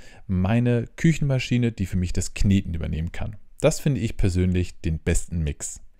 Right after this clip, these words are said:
Vielen Dank fürs Schauen des Videos. Ich hoffe, ich konnte euch ein paar Informationen geben und auch die Entscheidung vielleicht erleichtern.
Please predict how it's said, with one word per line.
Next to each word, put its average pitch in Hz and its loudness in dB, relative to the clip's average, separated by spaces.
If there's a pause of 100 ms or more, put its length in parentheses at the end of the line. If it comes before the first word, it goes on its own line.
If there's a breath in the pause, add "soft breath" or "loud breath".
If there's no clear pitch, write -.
(720 loud breath)
Vielen 165 4
Dank 95 0
fürs 90 0
Schauen 87 4
des 80 -4
Videos. 202 0
Ich 120 0
hoffe, 180 2
ich - -4
konnte 123 2
euch 104 0
ein 110 -2
paar 104 6
Informationen 104 2
geben 139 0
und 117 -2
auch 101 0 (160)
die 92 0 (340)
Entscheidung 147 2
vielleicht 104 0
erleichtern. 120 2